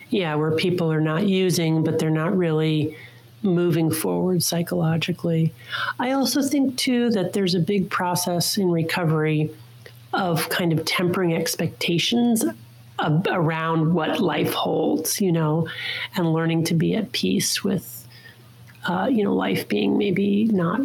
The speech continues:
always full of drama and, um, making room for some boredom, for, you know, for the dissatisfaction that really pervades so much of life, so much of the time, and then sort of also coming to terms with that.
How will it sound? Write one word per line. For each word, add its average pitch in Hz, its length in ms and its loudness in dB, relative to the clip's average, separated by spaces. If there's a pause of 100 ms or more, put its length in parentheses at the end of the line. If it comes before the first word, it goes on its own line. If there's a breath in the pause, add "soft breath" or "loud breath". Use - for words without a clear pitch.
(300)
always 170 460 -2
full 165 280 0
of 160 60 2
drama 170 1000 0
and, 180 520 0 (580 loud breath)
um, 233 400 0
making 175 340 0
room 170 200 2
for 190 160 -2
some 196 280 0
boredom, 190 840 2
for, - 360 -4
you 240 300 -2
know, 170 60 2
for 180 180 -2
the 170 80 2
dissatisfaction 175 1000 -2
that 190 140 0
really 196 280 2
pervades 165 840 0
so 175 220 -2
much 220 320 0
of 175 140 0
life, - 520 -4 (180 loud breath)
so 180 200 -2
much 165 260 0
of 165 100 0
the 175 80 0
time, 180 540 0 (600 loud breath)
and 170 140 2
then 165 160 2
sort 180 200 0
of 165 160 -2
also 175 380 0
coming 165 320 0
to - 120 -4
terms 160 400 -2
with - 160 -4
that. 165 320 0